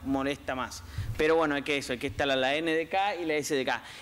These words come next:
Está explicada la documentación de Kiwi bastante bien cómo hacer esto, porque como es un bardo enorme, te lo explican. Pero bueno, uno tiene que tener definidas también cuando va a correr el distribute,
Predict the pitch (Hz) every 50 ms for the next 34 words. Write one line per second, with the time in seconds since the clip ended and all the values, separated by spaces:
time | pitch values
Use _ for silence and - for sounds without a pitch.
0 | - - 170 170 - - - 269 254 262 - 262 233 220 226 226 220 220 214 208
1 | 202 180 185 185 185 185 175 - 214 214 208 190 202 220 214 208 180 165 202 208
2 | 208 214 214 208 214 202 202 175 - 202 202 208 196 - - 214 190 170 160 143
3 | 135 156 156 170 185 175 - 190 180 175 160 143 147 147 143 143 147 165 170 185
4 | 185 180 180 175 180 190 190 190 185 190 196 180 156 160 139 135 - - 151 143
5 | 127 110 120 110 107 101 - - - - - - - 160 160 165 165 156 147 135
6 | - - - - - - - 185 190 202 196 196 214 208 214 214 196 196 175 202
7 | 185 196 196 196 196 185 - - 196 208 220 226 220 214 208 214 220 214 - -
8 | 165 156 170 180 180 175 151 165 151 156 151 151 147 160 170 165 175 175 170 180
9 | 175 165 147 139 135 131 131 127 123 135 139 - - - 180 190 196 214 220 214
10 | 214